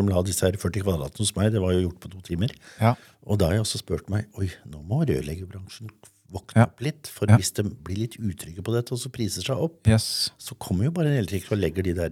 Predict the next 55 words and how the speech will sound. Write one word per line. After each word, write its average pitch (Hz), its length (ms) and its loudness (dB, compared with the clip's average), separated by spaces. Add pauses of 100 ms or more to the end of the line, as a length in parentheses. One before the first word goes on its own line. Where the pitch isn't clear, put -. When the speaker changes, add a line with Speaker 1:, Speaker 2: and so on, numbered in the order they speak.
(120)
Speaker 2:
Ja. 87 40 0
Speaker 1:
varmekablene. 90 720 0 (100)
Speaker 2:
Ja. 113 120 4 (460)
Speaker 1:
Og, 98 160 0
og, 104 400 4
og 98 80 -2
så - 160 -6
tenker 101 160 -8
jeg, 90 160 0
ja, 101 80 4
men 104 160 4
de 123 80 2
bruker 110 320 0
jo 110 40 4 (120)
like 127 460 -8
Speaker 2:
Mm. 101 80 6
Speaker 1:
rask - 260 -2
på - 80 -16
å - 60 -10
legge 117 100 -4
disse - 240 0
vandrøra 95 480 0
som 123 160 -4
de 123 80 -4
varmekablene. 117 720 -4
Speaker 2:
Det 143 80 2
er - 20 0
Speaker 1:
Hvorfor 98 160 2
er 110 60 0
det 123 100 -2
Speaker 2:
akkurat 120 160 4
det 110 60 2
Speaker 1:
dyre? 113 80 6
Speaker 2:
samme. 123 260 8
Speaker 1:
For 147 80 0
en 147 160 -2
bitte, 131 260 -6
bitte 123 280 -4
lille 123 180 2
samlestokke, 120 560 2
men 165 80 2
det - 80 -4
skal 120 160 2
ikke 135 140 4
være 117 100 4
så - 160 0
mye 135 80 0
Speaker 2:
Yes, 131 80 -2
det 151 80 6
er 127 160 6
sikringsskap 131 520 4
Speaker 1:
Ja, 117 40 2
Speaker 2:
der 123 160 8
Speaker 1:
ja. 117 140 6
Speaker 2:
også. 165 80 -2